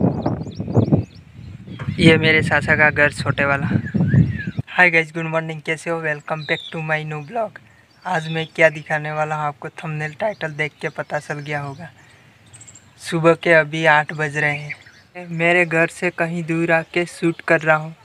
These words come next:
ये मेरा सासा का घर है, यहाँ पे आकर shoot कर रहा हूँ। तो guys, video को पूरा देखें, मैं आज सब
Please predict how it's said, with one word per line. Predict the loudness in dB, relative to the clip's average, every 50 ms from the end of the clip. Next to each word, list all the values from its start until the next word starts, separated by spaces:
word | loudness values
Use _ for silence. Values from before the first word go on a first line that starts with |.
| -20 -20 -20 _ -20 -20 -20 _ -20 _ -10
ये | -4 0 2 2 4
मेरा | 4 6 6 6 6 6 4
सासा | 2 0 0 0 0 -4 -6
का | -2 0 0
घर | 0 0 0 -2 -2 -2
है, | -4 -10 -12 -14 -16 _ _ _ _ _ _ _ _ _ _ _ _ _ _ _ -6
यहाँ | -4 -2 0 2 2 0
पे | 2 0 0
आकर | 0 0 0 0 -2 -4 -4 -4
shoot | -4 -8 -10 -10 -10 -6
कर | -2 -2 -2 -2
रहा | -2 -8 -8
हूँ। | -10 -12 -16 _ _ _ _ _ _ _ _ 2
तो | 2 4
guys, | 6 4 2 2 0
video | -4 -6 -6 -4 -2 -2 -2 -4
को | -6 -10
पूरा | -10 -8 -4 -2 2 2 2 2
देखें, | 0 -4 -8 -8 -12 -20 -20 -20 _ _ _ _ _ _ _ _ _ _ _ _ _ _ _ _ _ _ -10 -4
मैं | 0 4 6
आज | 6 4 4
सब | 2 0 -2 -2